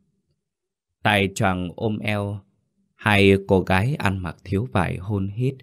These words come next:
đôi mắt lim dim như đang lâng lâng trong men say. Nói về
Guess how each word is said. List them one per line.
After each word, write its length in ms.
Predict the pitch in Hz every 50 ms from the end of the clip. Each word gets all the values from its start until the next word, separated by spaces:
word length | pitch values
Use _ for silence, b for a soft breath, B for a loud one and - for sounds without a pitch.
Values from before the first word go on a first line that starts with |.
| - _ _ _ _ _ _ _ _
đôi 120 | - 98 92
mắt 240 | 92 107 113 -
lim 240 | 117 98 95 95 92
dim 340 | 92 98 98 92 90 92 92
như 100 | 95 92
đang 260 | - - 92 92 95
lâng 240 | 98 95 92 92 92
lâng 280 | 95 95 95 92 92 90 -
trong 260 | - - 98 90 92
men 200 | 92 92 87 92
say. 400 | 90 - - 98 92 92 92 92 - _ _ _ _ _ _ _ _ _ _ _ _ _ _ _ _ _ _ _ _ _ _ _ _ _ -
Nói 160 | 110 113 123 127
về 180 | 123 98 -